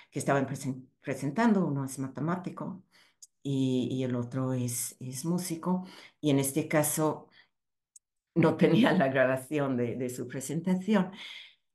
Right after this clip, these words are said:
Entonces, él dice que decidió realizar la sucesión no solamente melódicamente, pero también rítmicamente. Y creó un motivo de quince compases y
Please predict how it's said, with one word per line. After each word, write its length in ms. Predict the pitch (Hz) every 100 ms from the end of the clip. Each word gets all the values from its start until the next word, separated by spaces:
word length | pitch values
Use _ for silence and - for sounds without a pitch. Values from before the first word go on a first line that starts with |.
| _ _
Entonces, 760 | - 170 165 165 160 180 170 -
él 220 | 180 170 160
dice 380 | 180 180 175
que 160 | 170 143
decidió 580 | 135 135 147 151 160 175
realizar 720 | 151 156 143 135 135 190 180
la 140 | 165
sucesión 600 | - 143 143 - 170 180
no 140 | 180 208
solamente 520 | 220 214 185 185 180
melódicamente, 840 | 143 143 233 269 - 131 110 -
pero 260 | 131 117 120
también 420 | - 123 151 151
rítmicamente. 1160 | - 214 214 160 127 131 123 120 92 - 165 185 - _ _ _ _ _ _ _ _ _ _ _ _ _ _ _ _ _
Y 160 | - 160
creó 360 | 160 156 151 156
un 200 | 165 160
motivo 460 | 160 - 156 143
de 220 | 139 135
quince 420 | - 180 185 190 185
compases 800 | 202 190 165 147 - 175 185 - _ _ _ _ _ _ _ _ _ _ _ _ _ _
y 460 | 143 139 147 165